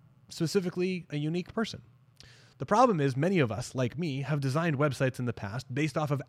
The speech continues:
our values and preferences. "Oh, that looks cool. We'll do black on black on black with a little bit of white," hence the shirt. But when we think about our client avatars, if we're designing things for our clients, if we're designing something to connect with our clients, we have to know that niche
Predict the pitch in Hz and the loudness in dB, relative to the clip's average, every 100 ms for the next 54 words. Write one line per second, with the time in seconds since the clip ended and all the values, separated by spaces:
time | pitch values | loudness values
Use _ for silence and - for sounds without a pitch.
0 | - 175 202 160 131 127 127 123 - 170 | -4 0 2 2 0 0 -2 -4 -6 -8
1 | 110 107 - 143 156 147 143 - - 196 | -10 -14 -12 -8 -6 -6 -8 -10 -6 -2
2 | 151 117 120 127 135 131 135 127 127 127 | -2 -4 -6 -6 -4 -6 -4 -4 -4 -4
3 | 120 127 117 120 139 131 123 123 143 - | -2 -2 -4 -4 -2 0 0 0 -2 -2
4 | - - - - - 107 - - - - | -16 -20 -20 -20 -12 -10 -10 -12 -10 -12
5 | - - - _ - - _ _ - - | -14 -20 -20 _ -20 -20 _ _ -20 -20
6 | - 180 180 175 147 214 170 151 135 127 | -6 -2 0 2 4 6 6 6 6 4
7 | 196 208 143 117 110 123 117 175 190 139 | 2 4 4 4 2 0 0 -2 0 0
8 | 135 139 139 117 120 104 104 - 165 165 | 0 0 0 -2 -6 -8 -12 -2 2 4
9 | 107 110 104 - 139 123 - - 120 123 | 2 0 -8 -4 -2 -2 -6 -14 -6 -2
10 | 120 160 165 143 135 - 147 - 123 131 | 2 2 2 0 -4 -2 -4 -4 -4 -2
11 | 180 - 135 117 107 170 151 - 127 127 | -4 -2 -4 -2 -4 -2 -2 -2 -4 -4
12 | 131 147 135 139 123 110 123 160 139 | -4 -4 2 2 2 0 -2 -4 -6